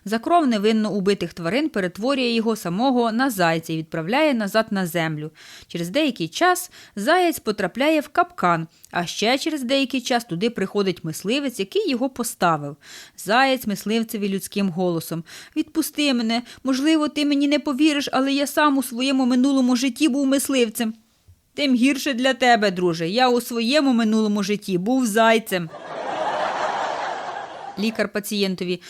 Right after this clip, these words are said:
«Я знайшов рішення для вашого безсоння. Ось ці таблетки». «Чудово! А як часто їх треба приймати?»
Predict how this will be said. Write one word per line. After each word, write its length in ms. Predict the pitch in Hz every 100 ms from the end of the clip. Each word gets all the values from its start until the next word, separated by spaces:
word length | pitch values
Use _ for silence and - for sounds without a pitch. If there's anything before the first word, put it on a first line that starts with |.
| - -
«Я 280 | - 214 233
знайшов 640 | 220 202 196 - 339 285 180
рішення 460 | 220 311 320 277
для 180 | 233 214
вашого 420 | 185 262 269 233
безсоння. 640 | 214 233 - 233 185 170 160 - -
Ось 200 | 330 453
ці 140 | - 403
таблетки». 640 | 349 220 196 196 - 185 - - - 196 208
«Чудово! 580 | - 294 277 262 247 247 - -
А 120 | 254
як 260 | 285 339 -
часто 380 | 339 330 -
їх 120 | 311 277
треба 280 | 320 320
приймати?» 680 | 320 320 302 277 269 269 269